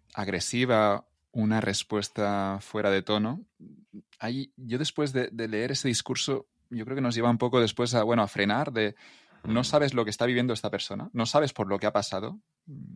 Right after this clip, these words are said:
Speaker 1: quizá desde el momento en el que ha nacido y no ha tenido quizá tu mismo punto de partida,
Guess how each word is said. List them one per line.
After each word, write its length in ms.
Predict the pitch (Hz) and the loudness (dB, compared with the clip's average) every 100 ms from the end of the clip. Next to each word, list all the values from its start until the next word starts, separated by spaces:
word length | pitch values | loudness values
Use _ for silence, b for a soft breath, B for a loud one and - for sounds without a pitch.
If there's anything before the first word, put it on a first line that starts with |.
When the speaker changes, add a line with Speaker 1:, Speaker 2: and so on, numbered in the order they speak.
| 92 | -18
Speaker 1:
quizá 200 | - 104 | -12 -4
desde 140 | 104 104 | -2 0
el 40 | |
momento 200 | 98 101 | -2 -4
en 60 | 95 | -6
el 80 | 92 | -4
que 60 | |
ha 40 | 98 | -6
nacido 400 | 92 95 113 - | -6 -8 -8 -12
y 200 | 104 95 B - | -14 -14 B -6
no 100 | 107 | -2
ha 20 | |
tenido 260 | 107 107 107 | 0 0 -2
quizá 360 | 107 110 107 | -2 2 2
tu 200 | - 107 - | -2 -10 -4
mismo 300 | 110 110 104 | -4 -4 -6
punto 180 | 107 101 | -4 -2
de 40 | |
partida, 380 | 98 - 113 | -2 -4 -8